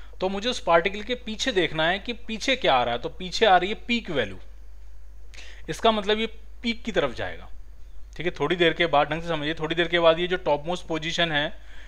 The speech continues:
जो टॉपमोस्ट पोजीशन है ये यहाँ से यहाँ पहुँचेगी, तो टॉपमोस्ट पोजीशन थोड़ी ना वहाँ पहुँचेगी, इस पार्टिकल को ऊपर जाना पड़ेगा। तो हर पार्टिकल अपने पीछे वाली पोजीशन को देखेगा कि वहाँ पे क्या आ रहा है। अगर पॉजिटिव मैक्सिमा आ रहा है तो इसको पॉजिटिव की तरफ भागना होगा,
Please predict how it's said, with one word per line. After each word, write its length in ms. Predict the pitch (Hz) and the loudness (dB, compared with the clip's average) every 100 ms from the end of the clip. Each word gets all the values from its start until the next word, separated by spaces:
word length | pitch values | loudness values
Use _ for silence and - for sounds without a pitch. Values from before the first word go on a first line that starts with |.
| - | -8
जो 80 | 151 | -4
टॉपमोस्ट 480 | 170 147 143 175 180 | 4 4 4 0 -2
पोजीशन 480 | 165 156 165 175 165 | -2 -2 -2 0 2
है 140 | 165 | 2
ये 100 | 170 | 4
यहाँ 160 | 156 143 | 4 4
से 100 | 175 | 4
यहाँ 120 | 170 | 2
पहुँचेगी, 420 | 165 175 185 190 196 - - - | 2 -2 -4 -6 -10 -12 -12 -10
तो 60 | - - | -8 2
टॉपमोस्ट 380 | 180 180 220 220 | 4 6 2 2
पोजीशन 280 | 208 202 214 | 2 2 -2
थोड़ी 160 | 220 | 0
ना 100 | 226 | 0
वहाँ 140 | 208 202 | 2 0
पहुँचेगी, 360 | 180 175 185 | -2 -2 -4
इस 120 | 190 214 | -4 4
पार्टिकल 340 | 208 202 208 | 6 6 2
को 80 | 208 | -2
ऊपर 200 | 196 190 | 0 0
जाना 200 | 185 170 | 0 -2
पड़ेगा। 340 | 165 147 151 - - - - | -4 -4 -6 -8 -10 -12 -4
तो 60 | 202 | 0
हर 220 | 175 208 | 6 6
पार्टिकल 480 | 247 175 160 165 196 | 8 8 8 4 0
अपने 220 | 202 202 220 | 0 -2 -6
पीछे 300 | 233 214 233 | -4 4 6
वाली 180 | 214 208 | 6 2
पोजीशन 380 | 190 185 185 | -2 -2 -4
को 100 | 185 | -4
देखेगा 400 | 175 143 156 160 185 | -2 -2 0 2 0
कि 140 | 196 | -2
वहाँ 200 | 175 151 | -2 0
पे 120 | 170 | 0
क्या 200 | 196 180 | 2 4
आ 100 | 143 | 4
रहा 140 | 120 107 | 4 0
है। 360 | 95 - - - | -6 -10 -10 -2
अगर 160 | 151 185 | 2 2
पॉजिटिव 380 | 160 156 - 196 | 2 0 0 -2
मैक्सिमा 380 | 185 - 190 | -2 -2 2
आ 40 | 185 | 4
रहा 100 | 190 | 4
है 40 | |
तो 60 | 190 | 2
इसको 180 | - 196 | -2 -2
पॉजिटिव 320 | 143 131 147 | 0 -2 -4
की 60 | 151 | -2
तरफ 180 | 151 | -2
भागना 280 | 131 131 143 | -2 -4 -4
होगा, 280 | 139 135 139 | -4 -4 -6